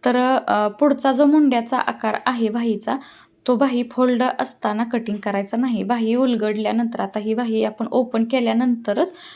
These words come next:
पुढच्या मुंड्याचा आकार इथं आपण कटिंग करायचा आहे. फोल्ड असताना जर कटिंग केला, तर दोन्ही साईडच्या मुंड्याचा आकार सेम होईल, ब्लाऊज बसणार नाही, काकेमध्ये फिसकतात किंवा काकेमध्ये ताणल्यासारखे होतात.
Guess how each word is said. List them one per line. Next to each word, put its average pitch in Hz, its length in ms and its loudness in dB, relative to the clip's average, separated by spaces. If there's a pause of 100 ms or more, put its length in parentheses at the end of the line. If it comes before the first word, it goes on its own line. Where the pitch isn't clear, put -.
(340)
पुढच्या 233 340 2
मुंड्याचा 226 460 0
आकार 208 280 -4
इथं 202 220 -6
आपण 226 240 -4
कटिंग 226 340 -4
करायचा 185 420 -6 (120)
आहे. 226 300 -4 (1160)
फोल्ड 262 260 2
असताना 262 340 0
जर 262 180 0
कटिंग 254 440 0
केला, 233 240 2 (100)
तर 220 100 -2
दोन्ही 240 340 4
साईडच्या 233 540 -2 (140)
मुंड्याचा 226 540 2
आकार - 360 -2
सेम 262 380 2
होईल, 220 240 -2 (400)
ब्लाऊज 220 380 2
बसणार 233 420 -2
नाही, 226 300 0
काकेमध्ये 226 680 -2
फिसकतात 214 680 -4
किंवा 208 200 -4
काकेमध्ये 220 760 -6
ताणल्यासारखे 226 680 0
होतात. 208 360 -4